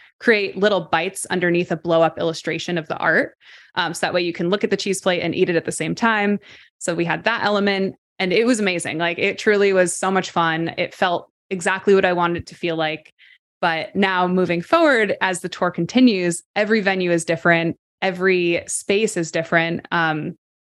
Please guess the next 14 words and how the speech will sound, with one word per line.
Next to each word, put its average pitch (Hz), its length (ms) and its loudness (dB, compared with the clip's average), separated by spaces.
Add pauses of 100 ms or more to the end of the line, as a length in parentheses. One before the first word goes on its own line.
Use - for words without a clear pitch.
(180)
budgets 202 400 -2
are 160 120 4
different. 170 480 2
So 175 380 4 (360)
I 208 100 0
think 226 260 2
with 208 160 2
the 202 80 0
Cheese 202 240 -4
Party 190 260 4
tour, 185 360 4
it's 180 160 -2
almost 180 280 0
like 175 360 -2